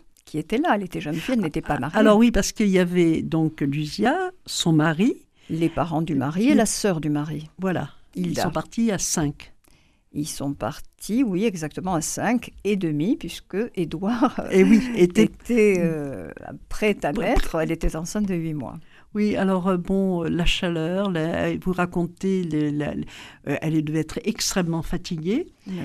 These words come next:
Speaker 1: oui.
Speaker 2: Euh, et donc, euh, tout le monde arrive à Toulouse
Speaker 1: Oui.
Speaker 2: au bout de dix jours.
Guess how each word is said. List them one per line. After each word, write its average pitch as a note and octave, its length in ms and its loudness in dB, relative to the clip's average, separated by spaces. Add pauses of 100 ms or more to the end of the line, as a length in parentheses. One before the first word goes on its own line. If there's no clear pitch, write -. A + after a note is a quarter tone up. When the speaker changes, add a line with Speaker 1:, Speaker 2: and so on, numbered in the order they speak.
(120)
Speaker 1:
oui. F3 200 -8
Speaker 2:
Euh, E3+ 1000 0 (560)
et A3+ 340 2 (480)
donc, C4 460 2
euh, C#4+ 120 2 (280)
tout G4+ 100 4
le G4 120 4
monde E4+ 220 6
arrive C4 640 4 (920)
à G4 120 6
Toulouse G#3 640 0 (120)
Speaker 1:
Oui. E3+ 380 -4 (260)
Speaker 2:
au G3 80 0
bout A#3 160 6
de G#3+ 100 4
dix G#3 240 6
jours. F3 400 2